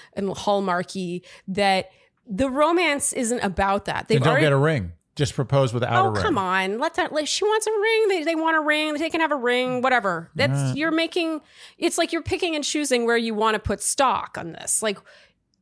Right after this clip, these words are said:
Speaker 1: I let her have a ring and get a ring she wants, and then he can really surprise her with when it happens,
Speaker 2: All
Speaker 1: how
Speaker 2: right.
Speaker 1: it happens.
Speaker 2: All right. Yeah. You know what it's like?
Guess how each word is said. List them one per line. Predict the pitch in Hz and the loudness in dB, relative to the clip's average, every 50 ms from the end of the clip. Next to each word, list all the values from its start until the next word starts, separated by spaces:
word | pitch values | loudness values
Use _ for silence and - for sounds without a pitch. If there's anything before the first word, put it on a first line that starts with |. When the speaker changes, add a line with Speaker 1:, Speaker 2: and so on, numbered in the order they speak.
| _ _ - | _ _ -2
Speaker 1:
I | 254 269 277 311 330 | 0 2 2 2 0
let | 294 - 262 277 294 330 285 - | 0 -2 2 2 2 2 2 0
her | - 311 349 349 | 0 2 2 2
have | 330 349 294 302 294 | 4 4 2 2 2
a | 277 | 2
ring | 269 294 381 381 240 190 202 226 269 302 - | 2 4 4 4 4 2 2 0 -2 -2 -2
and | - 247 240 240 | 0 0 2 2
get | 247 247 | 2 2
a | 254 | 2
ring | 247 254 285 311 | 2 2 0 0
she | 311 - - 294 | 0 -2 -4 -2
wants, | 226 202 202 196 208 220 214 - - | 0 0 2 2 0 0 -4 -6 -6
and | 233 226 226 | -4 -2 -2
then | 226 226 | -2 -2
he | 240 277 277 262 | -2 -4 -4 -4
can | - 320 294 254 | -4 -4 -2 0
really | 226 220 214 220 | 0 0 0 0
surprise | 233 - 240 226 - 247 220 220 220 220 220 | -2 -2 -4 -4 -2 0 2 2 2 2 0
her | 214 208 | -2 -2
with | 202 208 202 | -4 -4 -4
when | 190 170 160 170 190 214 247 240 | -6 -8 -4 -2 0 0 2 0
it | 208 - | -2 -2
happens, | 160 160 151 - - - - - - - - - - _ _ _ _ _ _ - - | -4 -6 -8 -8 -8 -12 -14 -12 -10 -10 -10 -10 -10 _ _ _ _ _ _ -6 -4
Speaker 2:
All | 170 196 202 | -2 0 0
Speaker 1:
how | 156 123 190 196 240 285 | 2 4 4 4 4 4
Speaker 2:
right. | 233 190 | 2 0
Speaker 1:
it | 185 | 0
happens. | - 160 - - - - 123 | -2 -4 -6 -6 -8 -6 -2
Speaker 2:
All | 143 180 | 0 0
right. | 202 170 160 160 156 160 - _ _ - | 2 2 2 0 0 -2 -6 _ _ -6
Yeah. | 165 160 170 170 165 151 131 - _ _ _ _ - | -4 -4 -2 -2 -2 -4 -6 -8 _ _ _ _ -4
You | 165 180 | 0 2
know | 202 | 2
what | 214 214 | 2 2
it's | 214 165 - | 0 -2 0
like? | 180 160 156 160 170 160 - - | 2 2 2 2 2 0 -4 -14